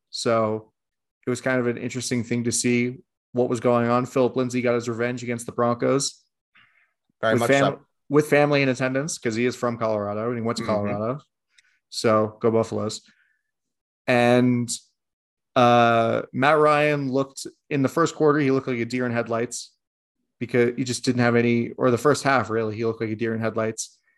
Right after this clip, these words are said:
Speaker 1: He found some things, but, I mean, Alec Pierce seems like a guy that you can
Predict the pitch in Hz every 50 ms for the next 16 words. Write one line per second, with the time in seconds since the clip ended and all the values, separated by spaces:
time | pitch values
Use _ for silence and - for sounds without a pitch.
0 | _ _ _ _ _ - 131 175 180 170 160 151 - 139 123 - 139 131 127 127
1 | 135 139 - - - - 139 127 123 117 - - - 127 131 131 - - 143 160
2 | 170 170 - - 151 185 240 247 - - - 131 120 113 113 117 107 107 104 113
3 | 113 113 113 113 113 113 107 - 117 110 110 110